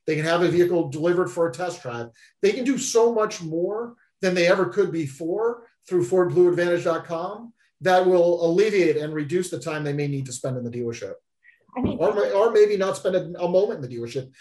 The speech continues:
Speaker 1: if they don't want to. Again, if you, you know, you reach out to the dealer, they are offering local home delivery. So they can do a lot of the transaction via email, over the phone,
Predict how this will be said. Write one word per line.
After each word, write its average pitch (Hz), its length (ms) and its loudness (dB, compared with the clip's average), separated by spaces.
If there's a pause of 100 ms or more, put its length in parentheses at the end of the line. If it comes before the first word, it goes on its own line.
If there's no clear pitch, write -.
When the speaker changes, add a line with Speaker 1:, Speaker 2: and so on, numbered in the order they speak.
(140)
Speaker 1:
if 147 120 -2
they 175 100 4
don't 175 160 6
want 190 200 2
to. 131 120 -2
Again, 156 300 -2
if 139 160 -8
you, 147 320 -4 (180)
you 151 100 -2
know, 143 240 2
you 151 260 -2
reach 175 280 2
out 175 160 2
to 165 60 -10
the 143 80 -8
dealer, 165 440 -4
they 156 140 0
are 175 180 2
offering 165 380 -6
local 156 380 -4
home 165 200 -4
delivery. 156 460 -2
So 139 320 -4 (220)
they 156 160 2
can 214 120 0
do 175 140 6
a - 0 -
lot 160 220 4
of 185 80 4
the 175 60 -4
transaction 156 640 -4
via 143 360 -4
email, 165 220 4
over 156 220 2
the 127 140 -6
phone, 165 360 -6